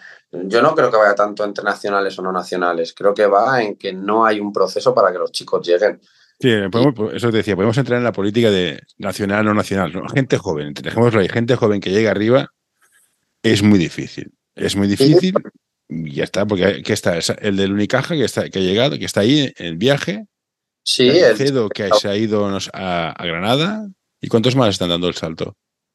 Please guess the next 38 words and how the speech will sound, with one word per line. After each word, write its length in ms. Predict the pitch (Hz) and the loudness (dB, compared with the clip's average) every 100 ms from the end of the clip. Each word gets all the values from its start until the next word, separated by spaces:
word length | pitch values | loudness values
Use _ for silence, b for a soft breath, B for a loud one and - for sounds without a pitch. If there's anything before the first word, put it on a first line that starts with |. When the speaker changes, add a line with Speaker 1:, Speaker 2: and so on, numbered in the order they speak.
| _ | _
Speaker 1:
Poco, 240 | 101 98 | 0 2
Ada-, 340 | 101 104 110 110 | 4 4 4 2
Adaimara, 720 | 104 110 120 127 180 208 214 - | 0 2 0 0 2 0 -4 -8
Speaker 2:
A 80 | 98 | -4
ver, 140 | 101 | -4
Speaker 1:
que 60 | 107 | -2
Speaker 2:
sí, 100 | 107 | -2
pero, 140 | 101 | -4
claro, 220 | 107 98 | -6 -4
un 120 | 107 107 | -4 0
tío 140 | 120 | 2
de 60 | 107 | 4
dos 200 | 104 95 | 2 2
veinte, 300 | 110 101 - | -2 -4 -8
claro, 180 | 101 | -10
es 80 | 87 | -10
que 80 | - | -8
no 80 | 101 | -4
da 60 | |
el 60 | 107 | -4
salto 180 | - 95 | 0 0
Speaker 1:
Claro. 80 | 107 | 2
Speaker 2:
un 20 | |
tío 100 | 104 | 2
de 60 | 110 | 2
dos 100 | 101 | 2
veinte, 360 | 107 107 143 | -2 0 0
ya, 180 | 104 110 | 0 -2
ma-, 220 | 107 107 | 0 0
ma-, 160 | 98 95 | 0 -4
mata-, 280 | 98 98 - | -2 -2 -2
mátame, 560 | 104 101 95 120 117 | -4 -2 0 0 -2
camión. 400 | 101 92 107 127 - B B B B _ _ _ | -2 -2 0 -2 -4 B B B B _ _ _
Speaker 1:
Claro, 280 | 98 120 147 | 2 4 4
es 100 | - | 2
que 80 | 123 | -2
al 80 | |
final, 380 | 120 131 135 156 | 0 2 2 2